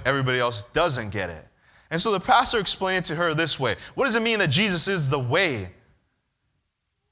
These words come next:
Well, he said, "Many years ago, I was a missionary in the jungles of Brazil."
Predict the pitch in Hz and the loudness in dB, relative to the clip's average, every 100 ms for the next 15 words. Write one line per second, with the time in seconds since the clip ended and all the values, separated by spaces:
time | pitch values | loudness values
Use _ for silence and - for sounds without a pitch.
0 | _ 131 170 165 180 214 196 139 143 185 | _ 2 2 2 2 2 2 -2 -2 0
1 | 226 208 208 170 170 170 175 160 160 190 | 2 2 2 2 4 4 4 0 2 2
2 | 180 151 131 131 220 - - - - 151 | 2 2 2 2 -2 -10 -20 -20 -10 -4
3 | 151 143 117 156 190 175 180 175 147 - | 0 2 4 4 2 2 0 0 -2 -2
4 | - 143 135 113 123 110 151 139 98 | 0 2 2 0 0 2 2 2 -2